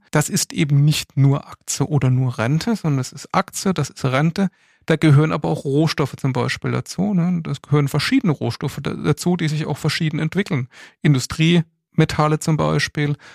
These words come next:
aber eben auch Gold. Ne, das ist das, was wichtig wird in der Zukunft. Auch die Diversifikation innerhalb von oder zwischen Ländern wird wieder zunehmen. Äh, Max Ohle hat es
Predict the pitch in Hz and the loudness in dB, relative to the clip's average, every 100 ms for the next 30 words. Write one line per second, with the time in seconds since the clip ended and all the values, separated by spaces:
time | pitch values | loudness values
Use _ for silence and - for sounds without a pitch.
0 | _ - 143 139 127 123 113 - - - | _ -2 0 2 0 -2 -6 -8 -10 -10
1 | - _ _ - 143 143 165 165 143 147 | -16 _ _ 2 2 2 0 0 0 0
2 | 151 143 - 135 147 160 139 139 - 139 | 2 0 0 -2 -2 0 -2 -2 -6 -10
3 | - 131 - - 165 151 - - 156 147 | -6 -8 -8 -10 0 0 0 -2 2 2
4 | 139 _ _ _ _ _ _ 170 160 156 | 2 _ _ _ _ _ _ 4 6 2
5 | - 160 156 - - 160 160 151 131 - | 0 -6 -4 -4 0 0 2 0 -2 -8
6 | _ _ 180 151 123 143 139 - 135 131 | _ _ 4 4 4 0 -4 -4 -4 -2
7 | 127 123 - 165 - 143 127 175 170 117 | -2 -4 -2 -2 0 0 0 0 0 -2
8 | 117 127 - 143 151 - - 196 147 120 | -2 -4 -4 -4 -4 -4 -6 -4 -2 -4
9 | 120 - _ - 147 147 127 - 147 139 | -6 -10 _ -6 -2 0 0 0 2 2
10 | 147 - | 0 -6